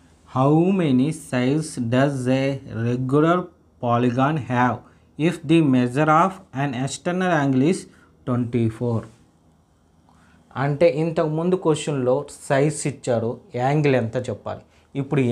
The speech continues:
యాంగిల్ ఇచ్చారు, సైడ్ ఎంత అని చెప్పాలి. అంటే ఇంతకుముందు క్వశ్చన్కి రివర్స్ అన్నమాట. సేమ్ అదే స్టెప్స్ వాడతాం. ఏమని? Sum of a-, exterior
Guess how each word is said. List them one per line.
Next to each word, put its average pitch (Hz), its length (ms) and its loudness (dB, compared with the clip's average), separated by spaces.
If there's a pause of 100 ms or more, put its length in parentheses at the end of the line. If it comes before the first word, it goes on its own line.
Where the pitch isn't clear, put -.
యాంగిల్ 156 400 4
ఇచ్చారు, 120 360 -8 (460)
సైడ్ 147 340 2 (100)
ఎంత 117 300 -6 (120)
అని 120 160 -4
చెప్పాలి. 104 340 -8
అంటే 151 160 -4 (100)
ఇంతకుముందు 143 460 -2
క్వశ్చన్కి 127 400 -4 (500)
రివర్స్ 160 440 4
అన్నమాట. 104 380 -6 (840)
సేమ్ 165 400 6
అదే 143 180 4 (160)
స్టెప్స్ 131 380 -6
వాడతాం. 113 360 -2 (160)
ఏమని? 135 320 2 (680)
Sum 135 240 4 (240)
of 120 160 2 (2250)
a-, 131 200 4 (240)
exterior 147 540 2